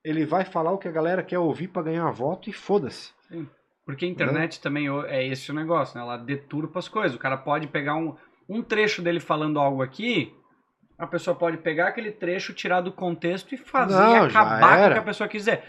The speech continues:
Speaker 1: Já
Speaker 2: Mas
Speaker 1: era.
Speaker 2: essa que é a, a merda, porque assim, a população também ajuda com isso, né? A mesma coisa que o cara que vai lá e aceita um saco de cimento pra votar no cara e fala,
Speaker 1: É.
Speaker 2: "Dane-se, eu não tô nem aí porque tu vai fazer.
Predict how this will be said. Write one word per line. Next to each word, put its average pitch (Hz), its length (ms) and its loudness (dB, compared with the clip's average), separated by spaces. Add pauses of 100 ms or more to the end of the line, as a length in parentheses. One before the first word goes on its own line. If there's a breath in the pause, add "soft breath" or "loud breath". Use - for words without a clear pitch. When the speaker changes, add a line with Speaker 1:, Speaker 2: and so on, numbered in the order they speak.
Speaker 1:
Já 113 120 -8
Speaker 2:
Mas 156 180 2
Speaker 1:
era. 196 80 4
Speaker 2:
essa 233 200 -2
que - 160 -4
é 151 140 -2
a, 139 220 -6
a 131 60 -6
merda, 156 220 -4
porque 196 120 -14
assim, 208 220 -8
a 139 100 -2
população 143 560 -6
também 247 280 2
ajuda 156 360 0
com 139 100 -8
isso, 120 220 -8
né? - 160 -18
A 117 80 -14
mesma 180 300 -4
coisa 175 280 -6
que 170 140 -8
o 156 60 -6
cara 156 360 0
que 147 140 -10
vai 147 180 -4
lá 156 200 -2
e 202 80 -4
aceita 185 460 -6
um 170 60 -6
saco 165 360 -2
de 151 100 -8
cimento 156 420 -6
pra 214 120 -8
votar 214 260 -2
no 165 80 -2
cara 175 220 0
e 135 40 -6
fala, 120 180 2
Speaker 1:
É. 131 200 8
Speaker 2:
"Dane-se, 98 180 -2
eu 131 80 -8
não 131 80 -10
tô 160 80 -8
nem 180 120 -6
aí 202 120 -6
porque - 180 -18
tu - 40 -20
vai 143 120 -2
fazer. 127 360 -6